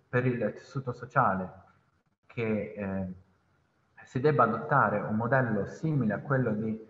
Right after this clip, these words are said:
servizi pubblici come l'acqua, come il gas, e quindi una regolamentazione molto, molto forte, molto, molto esigente.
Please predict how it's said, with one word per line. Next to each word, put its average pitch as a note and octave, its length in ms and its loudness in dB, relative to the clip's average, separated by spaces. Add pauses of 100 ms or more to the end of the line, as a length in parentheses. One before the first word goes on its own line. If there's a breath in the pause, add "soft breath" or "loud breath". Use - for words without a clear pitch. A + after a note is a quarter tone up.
(180 loud breath)
servizi B2 460 0
pubblici C3 460 0
come A2 220 0
l'acqua, B2 360 4
come G2 200 -4
il G2 80 -4
gas, B2 400 -2
e B2 100 -8
quindi C3 260 0
una A2 140 4
regolamentazione A2+ 760 0
molto, C3 420 0
molto A#2+ 280 -10
forte, G2+ 400 -4
molto, A2+ 440 -8
molto A2 220 -18
esigente. - 480 -20